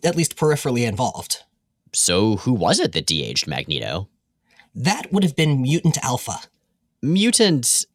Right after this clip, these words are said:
Speaker 2: Alpha?
Speaker 1: Magneto's largely successful attempt to create the Ultimate Mutant.
Speaker 2: And the Ultimate Mutant power was to turn people into babies?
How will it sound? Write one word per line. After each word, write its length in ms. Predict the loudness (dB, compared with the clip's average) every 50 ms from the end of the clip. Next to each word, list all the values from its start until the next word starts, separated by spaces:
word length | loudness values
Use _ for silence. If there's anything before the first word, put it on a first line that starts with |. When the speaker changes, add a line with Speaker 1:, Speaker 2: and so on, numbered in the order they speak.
| _ _ _ _ _ _ _ _ _ -4
Speaker 2:
Alpha? 680 | 0 2 2 2 2 0 -2 -4 -6 -6 -6 -8 -10 -14 _ _ _ _ _ _ _ _ _ _ _ _ _ 4
Speaker 1:
Magneto's 600 | 4 4 4 4 2 2 2 2 2 2 2 0
largely 340 | 0 0 0 0 0 0
successful 540 | 0 0 0 0 0 0 0 -2 -2 -2 -2
attempt 320 | 0 0 -2 -4 -4 -4 -6
to 80 | -6
create 400 | -6 -6 -4 -2 -2 -2 -2 -2
the 100 | -4 -2
Ultimate 320 | -2 -2 -2 -2 -2 -4 -4
Mutant. 540 | -6 -8 -8 -10 -14 -14 -12 -14 -14 -14 _ _ _ _ _ _ _ _ _ _ _
Speaker 2:
And 440 | -6 -4 -2 0 2 2 4 4 4
the 120 | 2 2
Ultimate 440 | 2 2 2 2 2 2 2 2 2
Mutant 320 | 0 0 0 0 -2 -4 -4
power 440 | -4 -2 0 0 2 2 2 2
was 560 | 0 0 0 0 2 2 0 0 -2 -2 -2 -2 -2
to 240 | -2 -2 -2 -2 -6 -8 _ _
turn 440 | -8 -8 -4 -2 -2 0 0 -2 -2
people 500 | -6 -6 -6 -4 -2 0 0 0 2 0
into 180 | 0 -2 -2
babies? 920 | -4 -2 -2 -2 0 0 0 0 0 0 2 2 2 2 4 4 4 2